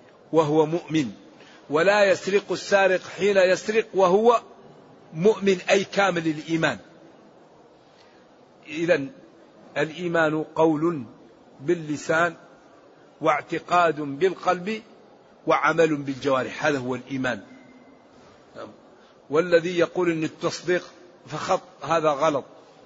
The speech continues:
والذي يقول أن القول فقط هذا غلط. نعم. و-، هو الذي جل وعلا أنزل السكينة في قلوب المؤمنين،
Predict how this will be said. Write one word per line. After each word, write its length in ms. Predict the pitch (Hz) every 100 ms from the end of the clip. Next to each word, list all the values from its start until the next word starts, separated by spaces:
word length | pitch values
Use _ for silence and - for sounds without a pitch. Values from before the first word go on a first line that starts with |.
| - - _ _ _ _ -
والذي 440 | 156 180 185 185
يقول 340 | 180 165 190 185
أن 220 | 180 175
القول 440 | 165 - 180 180
فقط 400 | 139 160 190 185
هذا 280 | 156 165 151
غلط. 320 | 143 151 127 - - - - _ - - - - _ -
نعم. 260 | 135 110 - - _ - - _ _
و-، 120 | 143 160 - - - - _ - - - - - - - - - - - - - - - - _
هو 220 | 165 208 180
الذي 380 | 170 170 180
جل 280 | 156 170 165
وعلا 540 | 160 151 147 165 147 151
أنزل 300 | 139 160 143
السكينة 800 | - 156 - 170 156 139 151 147 - - - - - -
في 160 | 156
قلوب 480 | 165 160 156 170 143
المؤمنين، 800 | 151 147 151 139 143 147 135